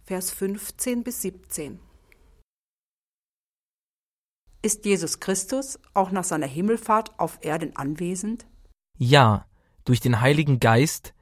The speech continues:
Speaker 3: der die dritte Person der Gottheit ist und gegenwärtig in der Kirche wirkt, ist Jesus Christus auch nach seiner Himmelfahrt auf Erden anwesend. Damit erfüllt Jesus Christus seine Zusage:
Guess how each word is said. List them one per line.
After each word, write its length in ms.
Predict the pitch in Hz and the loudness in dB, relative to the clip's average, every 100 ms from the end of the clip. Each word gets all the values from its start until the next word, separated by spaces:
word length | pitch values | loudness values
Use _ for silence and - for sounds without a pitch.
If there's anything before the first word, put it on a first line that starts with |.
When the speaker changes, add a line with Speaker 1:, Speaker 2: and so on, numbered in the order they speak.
| _ | _
Speaker 3:
der 120 | - 117 | 0 2
die 140 | 117 | 2
dritte 300 | 123 135 147 | 4 2 2
Person 480 | - 127 117 127 143 | 4 4 4 4 4
der 140 | 123 | 4
Gottheit 420 | 113 117 139 143 | 4 2 4 2
ist 460 | - 147 - - - _ _ | 2 -4 -4 -10 -16 _ _
und 200 | 113 104 | -2 0
gegenwärtig 760 | 113 107 104 104 110 - 123 - | 2 2 2 4 2 0 -4 0
in 120 | 113 | 2
der 100 | 107 | 2
Kirche 460 | - 120 117 113 | 2 2 2 2
wirkt, 420 | 110 123 147 - - - | 4 4 4 -2 -10 0
ist 200 | 123 - | 0 4
Jesus 400 | 127 139 143 - | 4 6 4 0
Christus 720 | - 151 - 156 156 - - - | -2 -2 0 0 0 -2 -10 0
auch 320 | 123 147 - | 6 6 4
nach 140 | 135 120 | 2 4
seiner 240 | 120 117 | 4 4
Himmelfahrt 640 | 113 135 151 135 131 131 | 4 4 4 6 4 4
auf 160 | 117 - | 0 -2
Erden 460 | - 113 117 131 131 - | 2 2 2 2 -2 0
anwesend. 840 | 127 123 113 110 107 107 104 - - _ _ _ | 4 4 6 4 4 2 0 -2 -20 _ _ _
Damit 500 | 117 127 165 196 - | 4 6 6 4 2
erfüllt 420 | 131 - 151 156 | -2 2 4 4
Jesus 380 | - 135 135 127 | 4 2 2 -2
Christus 500 | - 135 131 - 135 | 0 0 2 0 0
seine 280 | 127 120 113 | 4 4 4
Zusage: 840 | - 131 131 135 127 131 143 143 | 0 -2 0 4 4 4 2 0